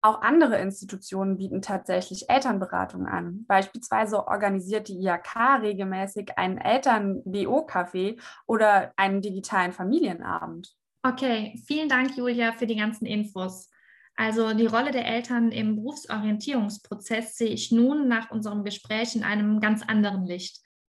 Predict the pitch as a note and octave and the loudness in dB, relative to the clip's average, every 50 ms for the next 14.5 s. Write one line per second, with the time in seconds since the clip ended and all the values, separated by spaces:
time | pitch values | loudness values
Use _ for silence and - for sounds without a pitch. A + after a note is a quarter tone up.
0 | _ - A3 - C4 C#4 - - C4+ A#3 G3+ G3 F#3 F#3 F#3 - G3+ F#3+ F#3+ G3 | _ -4 -2 0 0 0 0 2 2 2 2 2 -2 -2 -4 -4 -2 -2 -2 -2
1 | G3+ G3 - A3 G#3+ - G#3+ C4 D4 C#4+ A3+ G#3 G3+ G#3 G#3 G#3 G#3+ A#3+ B3+ A#3+ | -2 -2 -4 -4 0 2 2 4 6 4 4 4 2 0 0 0 2 2 2 2
2 | A#3 - - A3+ A#3+ A#3+ B3 A#3 A#3 - A3+ - - - A3 G#3+ G#3 G#3 A#3+ A#3+ | 2 0 -2 -4 -2 -2 -2 -2 -2 -2 -6 -8 -4 -2 -2 0 0 -2 -2 -4
3 | - - F#3+ F#3 - - - F#3 - - - _ - - - - - A3 G3+ G#3+ | -4 -8 -8 -10 -10 -12 -12 -12 -14 -16 -20 _ -20 -20 -14 -6 -2 -2 0 0
4 | G#3 G#3 G#3+ G#3+ G#3+ G#3 G3+ A#3+ - - - B3 A3 G#3+ - - G#3 G#3 G#3 A3 | 0 0 0 -2 -2 -2 -2 -2 -2 -2 -4 -4 -4 -4 -4 -4 -2 -2 0 0
5 | - - G#3 - - - G#3+ F#3+ G#3 G#3+ G#3+ C4+ D4+ - - - A3 G#3 G#3 G#3+ | 0 -2 -2 -4 -6 -6 -4 -2 -2 -2 -2 -2 -2 -4 -2 -2 -2 -2 -2 -2
6 | - - - A3+ - - A3 A#3 A#3+ A#3 G#3+ G#3+ A3 A3 G#3+ G#3+ G#3+ G#3+ G#3 - | -6 -6 -4 -4 0 2 4 4 4 4 2 0 0 0 0 0 -2 -4 -4 -2
7 | - A#3+ C#4 D#4 D#4 - - - - - F#3 F#3 F#3 - G3 F#3+ - F#3 F#3 F#3 | -2 0 0 0 -2 -4 -10 -10 -6 -4 -6 -6 -6 -8 -14 -12 -8 -4 -2 0
8 | G#3 A3+ A3+ A3 G#3 G#3 G#3 G3+ G3 G3 G3+ G#3 G3 F3 D#3+ - - _ _ _ | 0 0 0 2 2 2 2 2 2 2 2 2 0 0 -2 -6 -10 _ _ _
9 | - - - _ _ - G#3+ A3 G#3 G#3 G#3+ A3+ - A3 A3 - - - - - | -20 -20 -20 _ _ -2 -2 -2 0 -2 -4 -4 -6 -8 -10 -12 -16 -18 -12 -8
10 | - G#3+ G#3+ - - B3+ D#4 D#4+ D4 C4 C4 A3+ A#3+ C#4 C#4 - - A3 G3 F3+ | -8 -8 -8 -4 -2 0 2 2 4 2 2 2 2 0 -2 -2 -4 -4 -2 -2
11 | F3 E3+ G3 F#3+ - - - A#3 C4 C4+ C4+ A3+ G#3+ G#3 G#3 - - - G#3 - | -4 -4 -6 -6 -4 -2 0 0 0 0 0 0 0 0 -2 -4 -10 -14 -10 -6
12 | - B3+ B3 A#3+ A#3 - - - A3 B3+ C#4+ - - - - G#3+ G#3+ G#3 G#3 G#3 | -6 -6 -4 -6 -10 -10 -8 -6 -6 -6 -6 -6 -8 -8 -4 -4 -2 -2 -2 -4
13 | G3+ - - A3 G#3+ A3 A3 G#3 A3 G#3 A3 B3+ D#4 D4+ - A#3 F#3+ E3+ E3+ F3 | -4 -4 -4 -4 -2 -2 0 0 0 2 2 2 2 2 0 0 0 0 -4 -8
14 | - - - - - F#3 F3+ F#3 F#3 | -10 -20 -18 -14 -10 -8 -8 -8 -8